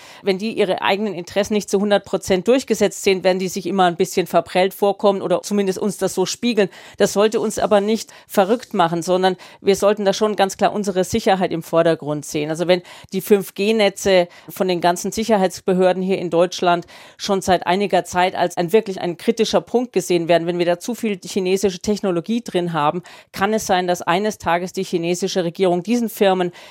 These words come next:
die diese Technologie liefert, befiehlt,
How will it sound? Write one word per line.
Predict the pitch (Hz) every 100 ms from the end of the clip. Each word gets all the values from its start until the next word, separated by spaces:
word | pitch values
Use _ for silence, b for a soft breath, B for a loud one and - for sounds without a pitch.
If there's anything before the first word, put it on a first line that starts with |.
| B
die | 196
diese | 180 208 208 190
Technologie | - 214 208 180 208 190
liefert, | 208 220 190 165 B B B
befiehlt, | 185 175 - 226 240 226 -